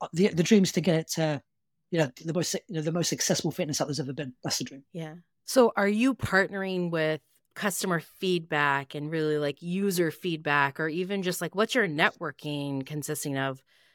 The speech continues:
Speaker 2: It sounds like you are trying to do your due diligence and really just support the, the best way possible for, for people living with a particular type of disability. What's that process look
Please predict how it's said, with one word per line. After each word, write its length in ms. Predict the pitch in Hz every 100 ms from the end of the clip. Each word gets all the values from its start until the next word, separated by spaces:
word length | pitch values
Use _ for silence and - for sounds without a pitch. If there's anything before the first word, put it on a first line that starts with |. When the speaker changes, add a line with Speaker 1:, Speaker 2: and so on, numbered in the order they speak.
| -
Speaker 2:
It 100 | 160
sounds 240 | 175 160
like 200 | 156 -
you 100 | 175
are 100 | 175
trying 220 | 196 175
to 80 | 151
do 80 | 147
your 100 | 135
due 160 | 135 135
diligence 640 | 135 135 131 131 127 -
and 140 | 139
really 260 | 143 135 135
just 220 | 135 -
support 600 | 139 - 170 156 143 139 _ _ _ _ -
the, 200 | 165 - 147
the 80 |
best 360 | 135 147 - -
way 140 | 135
possible 640 | 135 - 135 - 151 143 131
for, 420 | - 131 127 - -
for 220 | 131 127
people 340 | - - 143
living 220 | 135 131
with 180 | 131 -
a 60 | 131
particular 720 | 143 - 143 - 135 131 127 _ -
type 220 | - 135
of 260 | 135 127 -
disability. 880 | 131 - 131 151 156 143 131 127 - _ _ _ _ -
What's 280 | 175 170 185
that 160 | 151
process 420 | - 143 - 139
look 100 | 156